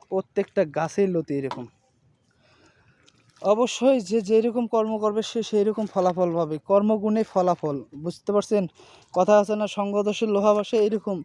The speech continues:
কর্মগুণেও ফলাফল হয়। যে যেরকম কর্ম করবে সে সেই রকম ফলাফল পাবে। দেখেন প্রত্যেকটা ভালোই লাগে আমার হাঁটতে এবং আপনাদেরকে দেখাইতে খুবই ভালো লাগতেছে। অবশ্যই ভিডিওটি এতটুকুই রাখবো।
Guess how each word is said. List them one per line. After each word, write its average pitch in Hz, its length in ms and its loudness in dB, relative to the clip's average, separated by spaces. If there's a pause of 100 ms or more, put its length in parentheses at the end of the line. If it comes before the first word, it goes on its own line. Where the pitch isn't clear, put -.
(360)
কর্মগুণেও 214 580 0
ফলাফল 180 480 2
হয়। 139 240 -6 (440)
যে 196 140 0
যেরকম 214 560 0
কর্ম 185 340 -2
করবে 190 320 -2 (240)
সে - 240 -6
সেই 220 240 -2
রকম 208 280 -6
ফলাফল 143 440 -6
পাবে। 120 220 -12 (600)
দেখেন 135 240 -12 (1000)
প্রত্যেকটা 180 680 -8
ভালোই 233 300 0
লাগে 196 240 4
আমার 208 380 0
হাঁটতে 208 720 -2 (380)
এবং 190 200 0
আপনাদেরকে 202 520 0
দেখাইতে 180 380 -2
খুবই 233 280 -4
ভালো 160 260 -2
লাগতেছে। 143 420 -10 (960)
অবশ্যই 233 500 4 (300)
ভিডিওটি 196 600 0
এতটুকুই 202 460 0
রাখবো। 170 340 0